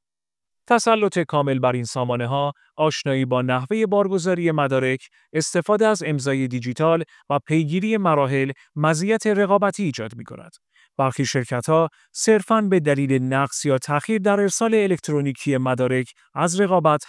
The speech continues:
حذف می‌شوند. برنامه‌ریزی مالی و تأمین تضامین معتبر. یکی از الزامات شرکت در مزایده و مناقصه، ارائهٔ تضامین بانکی یا ضمانتنامه‌های معتبر است. پیشبینی منابع مالی برای این تضمین‌ها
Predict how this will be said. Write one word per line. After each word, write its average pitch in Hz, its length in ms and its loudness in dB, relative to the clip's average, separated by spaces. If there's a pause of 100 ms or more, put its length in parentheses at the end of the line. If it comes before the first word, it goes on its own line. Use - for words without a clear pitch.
حذف - 300 -4
می‌شوند. 120 500 -14 (1120)
برنامه‌ریزی 190 840 2
مالی 151 400 2
و 139 120 0
تأمین 202 540 -2
تضامین 135 600 -2
معتبر. 151 540 -2 (840)
یکی 247 320 2
از 165 160 2
الزامات 131 600 -2
شرکت 147 520 -2
در 202 180 2
مزایده 165 580 2
و 135 140 2
مناقصه، 127 680 -2 (300)
ارائهٔ 202 480 2
تضامین 135 540 -2
بانکی 131 440 -4
یا 202 220 2
ضمانتنامه‌های 165 960 0
معتبر 160 440 -2
است. - 280 -18 (560)
پیشبینی 220 560 4
منابع 143 480 2
مالی 131 400 0
برای 196 300 0
این 208 120 -2
تضمین‌ها 139 640 -2